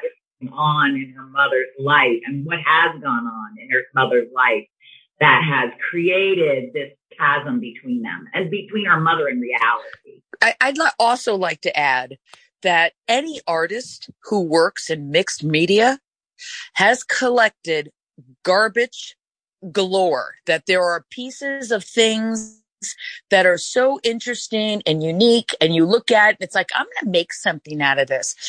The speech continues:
Speaker 2: And you save this stuff, and it starts to accumulate till you get to a point of, like,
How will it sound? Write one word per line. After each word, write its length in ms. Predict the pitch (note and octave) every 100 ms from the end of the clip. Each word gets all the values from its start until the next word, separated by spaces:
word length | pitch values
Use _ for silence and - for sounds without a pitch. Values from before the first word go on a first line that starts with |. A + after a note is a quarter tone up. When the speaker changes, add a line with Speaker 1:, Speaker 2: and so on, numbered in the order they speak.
| - -
Speaker 2:
And 180 | G#3+
you 100 | A3+
save 520 | A3+ - C4 A#3 B3 F#3+
this 180 | F3+
stuff, 380 | - - C3+ C#3 -
and 140 | E3
it 100 | E3+
starts 440 | - - G#3 C4+ -
to 140 | C#4+
accumulate 760 | A3+ - G#3+ G#3+ G3+ C#3+ C3+ - _ - - -
till 160 | G#3+
you 80 | G3
get 240 | F3+ G3 -
to 120 | B3+
a 80 | B3
point 340 | - F#3+ F#3
of, 120 | E3
like, 220 | E3 D#3